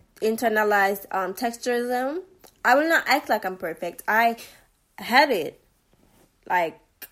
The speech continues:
I've had it. Like, I've, I was one of those, um, girls that, you know, thought once upon a time that, you know, three, the threes were better.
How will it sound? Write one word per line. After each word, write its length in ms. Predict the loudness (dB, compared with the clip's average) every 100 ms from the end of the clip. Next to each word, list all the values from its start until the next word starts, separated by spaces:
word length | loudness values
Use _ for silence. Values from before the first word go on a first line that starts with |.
| _ -2
I've 200 | -2 -2
had 380 | -4 0 0
it. 200 | 0 -6
Like, 220 | -2 -2 0
I've, 200 | 0 0 0
I 100 | 0
was 240 | 2 0
one 160 | -2 -2
of 100 | -2
those, 320 | -4 -4 -10 -6
um, 240 | -2 -2 -2
girls 320 | -4 -4 -4
that, 280 | -4 -4 -8 -20 -2
you 80 | 2
know, 120 | 2
thought 720 | 2 4 4 4 2 -2 -18 _ -4
once 220 | -4 -4
upon 180 | -6 -6
a 80 |
time 360 | -4 -4 -4 -2
that, 340 | -2 -2 -6 _ -4
you 80 |
know, 180 | -2 -2 -10 -20 _ _ _ _ _
three, 540 | -8 -4 -2 -2 -4 -8
the 160 | -10 -4
threes 560 | 0 2 0 0 0
were 140 | 2 2
better. 480 | -2 -6 -8 -12